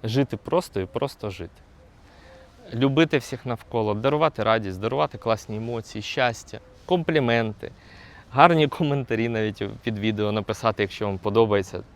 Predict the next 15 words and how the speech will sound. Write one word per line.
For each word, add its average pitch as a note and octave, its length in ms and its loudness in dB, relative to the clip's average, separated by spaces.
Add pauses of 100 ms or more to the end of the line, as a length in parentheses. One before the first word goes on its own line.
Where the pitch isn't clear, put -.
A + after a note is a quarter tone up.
ті B2 120 0
теми, A#2 340 2
які G#2 180 -4
я G2+ 60 0
піднімаю, G#2 520 -4
те, G#2 140 -2
що - 180 -6
я G2+ 80 0
розказую. F#2+ 540 -4 (720)
Просто F3 500 2 (1120)
дарувати D3+ 520 4
цю C#3 240 -4
любов C3 400 -2
один B2 280 0
одному. G2 340 -4